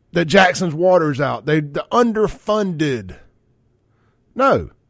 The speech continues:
it was they mismanaged their facility.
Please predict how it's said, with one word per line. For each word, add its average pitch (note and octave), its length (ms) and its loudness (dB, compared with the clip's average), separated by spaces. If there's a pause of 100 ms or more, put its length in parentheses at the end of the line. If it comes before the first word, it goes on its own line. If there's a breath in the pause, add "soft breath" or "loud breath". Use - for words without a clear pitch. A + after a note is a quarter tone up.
(260)
it E3+ 320 -2
was D#3+ 240 -2
they D3+ 160 0
mismanaged E3 1000 -2
their D3 120 -2
facility. A#2+ 800 -4